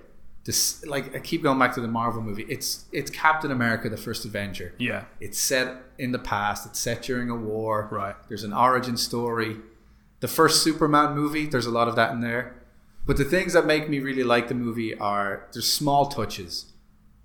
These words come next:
Speaker 1: that show that you can make a movie like Zack Snyder tried to make, which is
Speaker 2: Right.
Speaker 1: dark and gritty. 'Cause this deals with World War One. It has, like, guys who's suffering P T S D.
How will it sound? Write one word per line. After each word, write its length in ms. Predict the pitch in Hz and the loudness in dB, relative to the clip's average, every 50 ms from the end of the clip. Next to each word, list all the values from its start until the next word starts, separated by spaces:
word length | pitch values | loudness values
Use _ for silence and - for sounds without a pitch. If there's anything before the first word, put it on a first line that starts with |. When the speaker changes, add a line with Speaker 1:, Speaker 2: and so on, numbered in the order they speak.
| _ - | _ -2
Speaker 1:
that 400 | 113 107 104 101 92 - - - - - _ _ _ _ _ - - - _ _ _ _ _ _ _ - | 0 2 4 2 2 0 -4 -14 -20 -20 _ _ _ _ _ -20 -20 -20 _ _ _ _ _ _ _ -6
show 300 | - - - 139 135 135 | -2 4 6 8 8 8
that 160 | 131 127 139 147 | 8 4 4 2
you 60 | 120 | -2
can 280 | - 135 127 120 120 120 | -2 0 0 0 0 4
make 300 | 135 139 170 196 190 - | 4 4 4 4 0 0
a 60 | 170 | -2
movie 440 | 156 151 147 147 143 131 135 131 120 | 0 0 0 0 0 0 0 -2 0
like 240 | 120 117 110 104 107 | 0 0 0 0 -2
Zack 260 | - - 117 113 113 - | 0 2 2 2 2 0
Snyder 300 | - 127 117 110 110 104 | -4 -2 -2 -2 -2 -4
tried 340 | - - 123 113 110 107 | -4 0 2 2 2 2
to 80 | - 117 | 0 -4
make, 260 | 104 95 90 87 - | -4 -6 -6 -8 -10
which 160 | 113 104 104 | -10 -6 -2
is 60 | - 113 | 0 0
Speaker 2:
Right. 240 | 104 98 - - | 0 -2 -2 0
Speaker 1:
dark 380 | - 110 107 113 113 113 - - | 4 6 8 8 8 6 4 0
and 120 | 113 107 | -6 -4
gritty. 300 | - 117 104 95 90 85 85 | -4 -2 -4 -4 -4 -6 -10
'Cause 200 | - - 131 147 | -6 -6 -4 -2
this 140 | 196 202 202 | -2 -2 -4
deals 300 | - - 156 151 139 143 | -2 -2 0 0 2 2
with 120 | 135 127 | 0 0
World 320 | 127 127 131 131 120 120 | 2 2 2 4 4 4
War 400 | 120 120 117 113 110 104 104 104 113 | 4 4 4 4 4 2 0 -2 -8
One. 480 | 110 113 113 107 104 104 107 120 139 143 - - - - _ - - - - | -6 -4 -2 0 0 2 0 0 -2 -6 -10 -18 -20 -20 _ -20 -20 -14 -10
It 80 | 104 | -4
has, 240 | - 123 120 113 113 | 0 0 0 2 0
like, 220 | 110 104 104 - - | -2 -4 -4 -2 0
guys 280 | 120 110 110 110 107 - | 0 2 2 0 -2 -4
who's 180 | 117 110 - | -4 -4 -4
suffering 480 | - 117 107 - - 117 107 101 101 98 - - - - - _ - _ _ _ - _ - | -4 -4 -6 -6 -6 -6 -6 -6 -6 -8 -10 -18 -20 -20 -20 _ -20 _ _ _ -20 _ -4
P 160 | - 135 123 | 0 0 0
T 220 | 127 - 123 113 104 | 0 0 0 0 0
S 160 | 101 104 - | 0 -2 -4
D. 520 | - - 110 101 101 101 101 101 98 98 | -6 -6 -4 -4 -2 -2 -2 -2 -4 -6